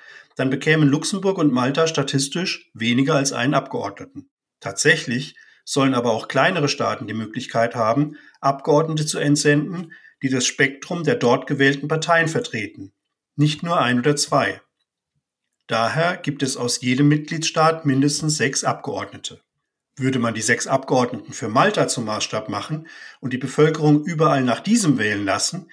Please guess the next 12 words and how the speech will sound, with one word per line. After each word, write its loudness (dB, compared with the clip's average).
hätte 2
allein 6
Deutschland 2
über 0
neunhundert 4
Abgeordnete, -4
das -10
Europäische 0
Parlament 0
insgesamt -2
runde 4
viertausend. 0